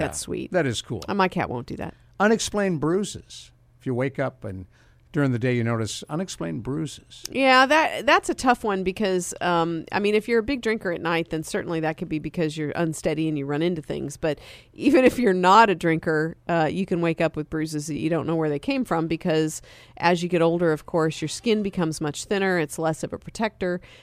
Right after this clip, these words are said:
Speaker 1: Uh, and so, you know, people will say, "I don't know where I get that. I get bruises all the time." And that can be, you know, um, and of course, a lot of folks are on aspirin, a baby aspirin a day, and that makes you more likely to bruise.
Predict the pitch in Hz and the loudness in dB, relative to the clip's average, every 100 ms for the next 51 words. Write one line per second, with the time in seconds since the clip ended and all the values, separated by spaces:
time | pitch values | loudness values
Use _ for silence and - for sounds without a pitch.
0 | - - 151 - 156 156 165 151 143 147 | -8 -2 -2 0 -4 0 2 2 2 -2
1 | - - 156 147 143 202 165 156 - 151 | -6 -4 -2 -2 -2 -6 -2 -4 -2 0
2 | 165 196 127 123 127 - 160 165 131 147 | 2 0 -2 -4 -8 -4 -4 -2 -4 -6
3 | 139 139 131 170 160 - - - 160 156 | -4 -4 -4 -6 -6 -6 -8 -4 -2 -2
4 | 156 - 170 160 160 156 160 160 156 - | -4 -2 -2 0 -4 -2 0 0 -2 -2
5 | 196 156 180 233 - 226 220 240 214 202 | -2 0 -2 -4 -2 -2 -2 -4 0 -2
6 | 214 214 208 180 170 151 139 160 - 180 | -2 -4 -6 -4 -4 -2 -4 -6 -6 -6
7 | 160 156 151 156 151 - 143 143 - 147 | -4 -4 -2 -4 -4 -6 -8 -6 -6 -4
8 | 147 147 - 147 - 147 147 151 143 - | -4 -6 -6 -8 -8 -10 -8 -8 -8 -10
9 | - - - - | -12 -10 -10 -10